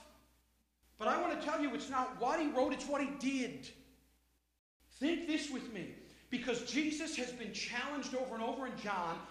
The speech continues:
as if he's God. And they come to him and they say, "Moses commanded us, and here's the law." And did you notice that the only time in John, o-, outside of the next chapter in chapter nine,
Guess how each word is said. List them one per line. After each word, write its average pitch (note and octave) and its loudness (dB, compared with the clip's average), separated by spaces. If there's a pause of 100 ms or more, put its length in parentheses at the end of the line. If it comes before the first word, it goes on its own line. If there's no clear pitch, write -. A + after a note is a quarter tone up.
(160)
as - -6
if B3+ -2
he's A#3 -2
God. E3+ 0 (800)
And F#3 -4
they C4+ 8
come D#4+ 2
to C#4 2
him A3+ 0
and G3+ -4
they F#3 0
say, F#3+ 0 (300)
"Moses C4+ 10 (100)
commanded A#3+ 2
us, - -4
and - -12
here's C4+ -2 (360)
the G3 -4
law." G#3+ 8
And G#3+ -4
did B3 0
you A3 -2
notice C#4 2 (140)
that G3+ 2
the G#3 0
only F4 6
time D4+ 0
in C4 0
John, A#3 2 (180)
o-, A3 2
outside A#3 4
of - 0
the F#3 -2
next G#3+ -2
chapter B3 0
in G3 -6
chapter G3+ -4 (160)
nine, G#3 -4